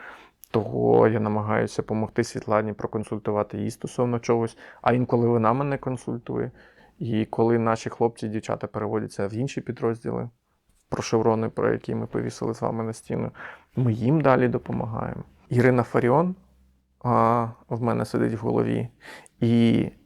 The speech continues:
моє ставлення до війни. Чому ми ще програли? Після її смерті зараз багато дуже мемів, постів і так далі про неї. Але от з неї зробили якусь таку психічку. Але ж вона говорила правду. Вона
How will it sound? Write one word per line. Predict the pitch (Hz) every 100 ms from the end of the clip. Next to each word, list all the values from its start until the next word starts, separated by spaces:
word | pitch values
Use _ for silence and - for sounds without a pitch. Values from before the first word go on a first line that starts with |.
| _ _ _
моє | 120 120 120 113
ставлення | - 110 110 113
до | 110 113
війни. | 113 107 110 - _ -
Чому | 123 120 120
ми | 117
ще | -
програли? | - 107 110 107 110 -
Після | - 135 - 135
її | 127 123
смерті | - 143 175 - 160 156 - _ _ -
зараз | 104 127 117 -
багато | 113 113 -
дуже | 107 107 117 117 -
мемів, | 117 135 151 113
постів | - 104 - 120 113
і | 107
так | -
далі | 107 156 139
про | 110
неї. | 107 113 120 - - - - - - _ -
Але | 120 113 113 110
от | 110 -
з |
неї | 117 113
зробили | 107 107 110 110
якусь | 104 - -
таку | 117 - -
психічку. | - 110 147 - - 113 - _
Але | - 113
ж | 110
вона | 110 113
говорила | 113 110 117 117
правду. | 156 202 131 113 - _ - - - _ _ _ -
Вона | 123 131 131